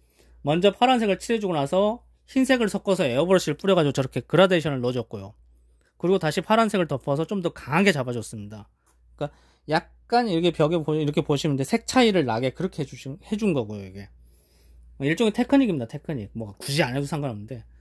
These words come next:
그리고 이제 시트지가 나와요. 시트지는 왜 그러냐면, 보통 이런 작업들을 할 때 보면 그 진짜 주의해야 할 게 뭐냐면, 일단 벽면이라든가 이런 뒷면, 이런 데가 깔끔하게,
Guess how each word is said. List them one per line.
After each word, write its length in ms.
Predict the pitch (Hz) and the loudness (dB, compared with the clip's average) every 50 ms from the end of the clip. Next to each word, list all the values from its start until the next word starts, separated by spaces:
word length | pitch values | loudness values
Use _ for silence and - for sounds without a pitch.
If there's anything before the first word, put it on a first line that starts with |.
| _ _ _ _ _ | _ _ _ _ _
그리고 240 | - 202 214 226 208 | -2 0 2 2 2
이제 120 | 185 175 | 0 0
시트지가 540 | 165 - 277 285 277 - 285 226 226 196 170 | -2 -2 -2 -4 -2 -2 -2 0 2 2 2
나와요. 280 | 123 107 107 110 104 | 2 0 -6 -8 -10
시트지는 460 | - - 262 247 - 269 233 254 220 151 | -10 -10 -8 -6 -4 -2 -2 0 0 0
왜 160 | 123 123 135 | -2 -2 -2
그러냐면, 640 | 202 233 214 175 143 147 160 175 156 123 104 101 - - - - - _ _ _ _ _ _ _ _ _ - | 0 0 0 0 0 0 0 0 0 -2 -4 -8 -12 -20 -20 -20 -20 _ _ _ _ _ _ _ _ _ 0
보통 360 | 220 262 - - 320 277 202 | 0 2 6 6 8 8 8
이런 280 | 160 165 214 254 285 | 6 8 6 6 6
작업들을 480 | 269 285 254 240 247 233 - 180 180 185 | 6 4 4 4 2 0 0 0 0 2
할 140 | 208 208 208 | 2 0 0
때 100 | - 226 | 0 -2
보면 800 | 190 160 147 139 139 139 131 127 135 143 147 139 120 110 104 113 - _ _ _ _ _ _ _ _ _ _ _ _ _ _ _ _ _ _ _ _ _ _ | 0 0 0 0 0 0 0 0 0 0 0 0 -2 -4 -8 -12 -14 _ _ _ _ _ _ _ _ _ _ _ _ _ _ _ _ _ _ _ _ _ _
그 680 | - - 208 214 208 202 202 196 190 190 185 180 165 147 - | -8 -4 -2 0 0 2 0 0 -2 -2 -4 -6 -8 -8 -10
진짜 160 | - 175 - | -12 -12 -12
주의해야 400 | - - - 180 214 240 233 240 | -12 -10 -8 -6 -4 -2 -2 -2
할 100 | 240 220 | -2 -2
게 100 | 226 202 | -4 -6
뭐냐면, 420 | 170 151 160 165 165 165 147 135 147 | -8 -8 -8 -10 -10 -10 -12 -12 -10
일단 420 | 147 156 - - - 240 226 208 - _ _ _ _ _ _ - - - - - - - - | -12 -14 -10 -4 -4 -2 -2 -4 -6 _ _ _ _ _ _ -20 -20 -20 -20 -20 -20 -20 -12
벽면이라든가 720 | - 156 165 202 233 254 262 247 220 208 185 185 170 156 | -10 -8 -6 -4 -4 -2 -2 0 -2 -2 -2 -4 -6 -6
이런 260 | 139 135 170 175 151 | -6 -6 -6 -8 -10
뒷면, 400 | - 151 175 196 190 180 156 135 | -10 -10 -8 -6 -4 -4 -4 -2
이런 280 | 127 139 180 220 220 208 | 0 2 2 2 2 2
데가 260 | 185 165 180 175 160 - - - - - - - - _ _ - | 0 0 0 -2 -2 -4 -10 -20 -20 -20 -20 -20 -20 _ _ -8
깔끔하게, 920 | - - 269 269 - - - 311 302 285 254 196 147 127 123 113 104 - | -4 -2 -2 -2 -2 -4 -4 -2 0 2 2 2 0 -2 -4 -8 -10 -12